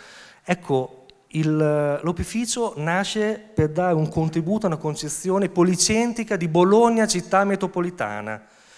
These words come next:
Policentrismi, nuovi luoghi di aggregazione, periferie che in maniera osmotica si connettono al centro, dialogano tra loro, scambiando idee, innovazioni, persone.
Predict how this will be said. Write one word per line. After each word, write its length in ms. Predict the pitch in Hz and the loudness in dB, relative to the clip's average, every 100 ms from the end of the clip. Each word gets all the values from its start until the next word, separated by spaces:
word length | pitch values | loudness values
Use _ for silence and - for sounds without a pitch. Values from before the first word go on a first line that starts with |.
| - - - | -20 -8 4
Policentrismi, 1200 | 220 240 226 208 202 180 139 117 113 117 107 - - _ _ _ | 6 6 2 -2 -2 0 0 -4 -4 -6 -6 -10 -20 _ _ _
nuovi 340 | 156 202 240 214 | 0 2 4 4
luoghi 320 | 196 214 190 | 4 4 2
di 80 | 180 | -2
aggregazione, 960 | 185 180 175 170 175 143 113 113 110 | 0 0 0 -2 0 0 0 -4 -6
periferie 880 | - 196 196 220 220 220 214 165 127 | -4 2 4 2 0 0 0 -2 -2
che 120 | 123 | -2
in 60 | 160 | -2
maniera 280 | 190 220 190 | 0 2 2
osmotica 640 | 156 185 208 226 226 - | 2 2 4 2 0 -4
si 180 | 202 175 | -2 -2
connettono 540 | 170 185 214 220 160 | 0 2 0 0 -2
al 80 | 156 | 0
centro, 380 | - 214 226 208 | 0 0 0 -2
dialogano 480 | 156 180 185 170 160 | 0 2 2 0 0
tra 120 | 160 | 0
loro, 220 | 185 226 | 2 2
scambiando 540 | 220 180 185 175 160 156 | 0 -2 -2 -2 0 -2
idee, 300 | 160 220 202 | 0 0 0
innovazioni, 580 | 156 156 156 233 233 | 0 -2 -4 -4 -4
persone. 720 | 220 165 - 117 107 110 104 | -2 -2 -2 -4 -4 -6 -10